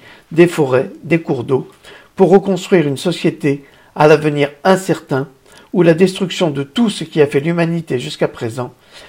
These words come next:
est non seulement un objectif, mais un but à atteindre en réduisant la créativité et la puissance de l'humanité, en l'orientant vers une société pervertie par la pédophilie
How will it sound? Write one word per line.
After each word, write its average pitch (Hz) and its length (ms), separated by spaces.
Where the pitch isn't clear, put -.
est 135 120
non 160 140
seulement 160 440
un 151 160
objectif, 147 720
mais 143 240
un 143 60
but 175 280
à 127 140
atteindre 131 640
en 123 140
réduisant 147 460
la 110 120
créativité 135 960
et 151 80
la 135 100
puissance 143 480
de 127 80
l'humanité, 120 760
en 143 100
l'orientant 165 680
vers 123 220
une 120 180
société 135 540
pervertie 170 840
par 202 160
la 170 120
pédophilie 127 600